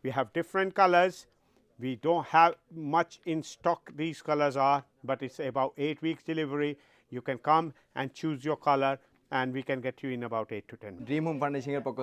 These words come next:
Speaker 2: থেকে আপনাদেরকে সকলকে জানাচ্ছি অনেক অনেক শুভেচ্ছা ও অভিনন্দন। সবাইকে ব্ল্যাক ফ্রাইডে শুভেচ্ছা। ব্ল্যাক ফ্রাইডে উপলক্ষে ড্রিম হোম ফার্নিশিং নিয়ে এসেছে আপনাদের জন্য দারুণ কিছু সুখবর। আমরা mostly স্টক ক্লিয়ার করতে যাচ্ছি, যার জন্য দারুণ একটি ডাইনিং টেবিল আপনাকে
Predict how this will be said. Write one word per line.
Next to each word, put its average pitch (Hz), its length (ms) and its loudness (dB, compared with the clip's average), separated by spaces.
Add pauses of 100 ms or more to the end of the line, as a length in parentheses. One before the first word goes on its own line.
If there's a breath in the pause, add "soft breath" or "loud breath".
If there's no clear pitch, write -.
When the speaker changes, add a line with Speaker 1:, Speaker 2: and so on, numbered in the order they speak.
Speaker 2:
থেকে 127 200 -2
আপনাদেরকে 120 400 -6
সকলকে 123 340 -6
জানাচ্ছি 120 340 -6 (280)
অনেক 156 240 0
অনেক 151 200 -2
শুভেচ্ছা 147 420 -2
ও - 20 2 (100)
অভিনন্দন। 147 500 0 (220)
সবাইকে 147 300 0 (100)
ব্ল্যাক 135 220 2
ফ্রাইডে 135 280 -2
শুভেচ্ছা। 135 380 -2 (380)
ব্ল্যাক 170 240 6
ফ্রাইডে 165 260 2
উপলক্ষে 160 420 0
ড্রিম 151 180 0
হোম 147 120 -4
ফার্নিশিং 143 360 -4
নিয়ে 139 140 -2
এসেছে 135 240 -6
আপনাদের 131 240 -6
জন্য 135 120 -4 (100)
দারুণ 196 300 4
কিছু 156 220 -2
সুখবর। 139 360 2 (500 soft breath)
আমরা 151 220 2 (160)
mostly 151 360 -2 (100)
স্টক 196 280 0
ক্লিয়ার 156 300 0
করতে 143 220 -2
যাচ্ছি, 139 280 0 (220)
যার 156 200 0
জন্য 151 180 -2 (260)
দারুণ 190 320 2
একটি 170 240 -2 (380 soft breath)
ডাইনিং 156 260 0
টেবিল 151 220 2
আপনাকে 143 220 -4